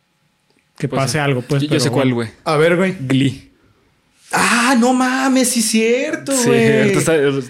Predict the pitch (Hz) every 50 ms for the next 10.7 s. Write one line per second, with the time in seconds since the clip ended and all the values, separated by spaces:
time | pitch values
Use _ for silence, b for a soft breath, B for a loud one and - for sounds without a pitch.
0 | 123 139 135 143 135 123 143 139 151 151 156 160 160 139 - 190 208 196 - 139
1 | 123 117 113 110 - _ _ _ - 151 175 208 220 208 202 196 196 277 262 -
2 | 220 180 180 202 220 214 208 196 202 208 240 269 262 247 269 285 240 240 240 226
3 | 240 226 233 220 233 - 330 294 320 - - - - - 156 160 175 170 - 185
4 | 196 202 160 135 160 156 156 147 135 - - 156 156 160 165 135 180 175 180 175
5 | 180 190 202 202 208 208 208 208 202 196 165 180 180 175 175 165 196 165 202 196
6 | - 180 175 190 190 175 185 185 - 180 - 175 147 - 156 156 196 160 147 175
7 | 170 220 277 302 285 - 220 214 208 - 156 180 214 214 196 160 156 139 - -
8 | 143 147 143 139 131 127 127 147 143 127 127 127 127 127 - - 185 226 - 131
9 | 120 110 120 117 - 170 202 208 - 208 220 214 220 240 214 226 208 - 175 165
10 | 170 180 196 196 196 202 202 190 175 - - - -